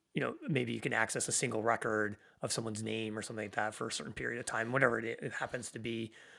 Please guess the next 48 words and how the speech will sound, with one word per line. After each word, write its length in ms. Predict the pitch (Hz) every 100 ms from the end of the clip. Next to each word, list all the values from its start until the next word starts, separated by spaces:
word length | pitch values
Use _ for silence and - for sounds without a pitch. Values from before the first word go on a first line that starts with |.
| -
Um, 440 | 120 110 117 120 -
that 180 | 151 131
way, 220 | 127 117
like, 200 | 113 110 _ -
say, 320 | - 120 113
a 60 | -
customer 280 | - 135
support 300 | 123 - 123
agent 360 | 113 113 113 117 -
doesn't 260 | - 117 113
have 320 | 110 110 107 - - - - - - -
unlimited 460 | 147 143 139 123
access 440 | 117 120 - 117 -
to 80 | 123
all 180 | 113
the 80 | 113
records. 480 | 110 117 120 110 - -
They 180 | 139 123
only 140 | 120
have 160 | 110 113
access 440 | 110 113 - 117 -
to 80 |
the 60 | 120
records 360 | 113 - 120 -
that 140 | 131
are 120 | 117
in 120 | 113
their 120 | 120 117
queue 300 | - 117 110
or 80 |
something 300 | - - - -
like 180 | -
that. 200 | - - - - - -
So 320 | - 113 110 - -
it 60 | 156
makes 180 | 175
a 60 | 160
lot 140 | 147
of 60 | 139
sense 300 | - 131 -
in 60 | 113
the 80 |
development 480 | 110 117 139 143 120
environment 480 | 113 113 110 107 107
as 140 | 107
well, 320 | 131 143 127 110
is 200 | 110 -
like, 200 | 120